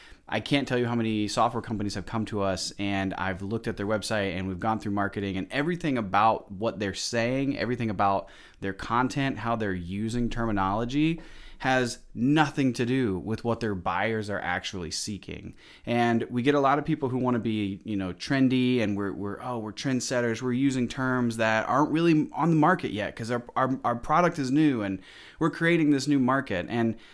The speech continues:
that is awesome. Fantastic. I think that's cool that you guys are doing that. The problem is no one knows what that means. No one's using that term.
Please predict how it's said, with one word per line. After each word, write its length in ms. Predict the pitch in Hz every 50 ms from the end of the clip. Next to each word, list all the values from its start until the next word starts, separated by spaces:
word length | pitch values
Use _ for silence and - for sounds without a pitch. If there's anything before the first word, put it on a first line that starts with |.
| - - - _ _
that 240 | - - 127 135 147
is 120 | 160 147 139
awesome. 560 | 139 156 165 151 - 101 82 64 64 - - - _ - - _ _ _ _ _ _ _
Fantastic. 960 | - 123 139 160 175 190 196 151 143 147 143 131 - - - - - - - -
I 140 | - 120 123
think 200 | 120 147 143 131
that's 200 | 139 139 139 139
cool 400 | - - - 147 139 135 127 123
that 160 | 117 120 98
you 100 | 113 117
guys 240 | 110 117 113 107 107
are 40 | 113
doing 320 | 101 110 113 104 98 90
that. 300 | 85 78 80 65 - - - - - - _ _ _
The 140 | - 151 160
problem 580 | 156 - - - 170 214 269 240 131 110 104 101
is 340 | 92 90 90 90 90 - - - _ _ - -
no 260 | 92 98 113 135 147
one 200 | 143 135 120 113
knows 240 | 110 107 101 95 95
what 100 | 87 87
that 160 | 92 76 -
means. 460 | 85 87 85 87 110 131 151 - - - _ _
No 260 | - 95 101 123 147
one's 240 | 156 156 143 117 101
using 460 | 95 95 113 143 160 143 117 98 95
that 200 | 90 87 - -
term. 440 | - 95 87 87 95 123 147 160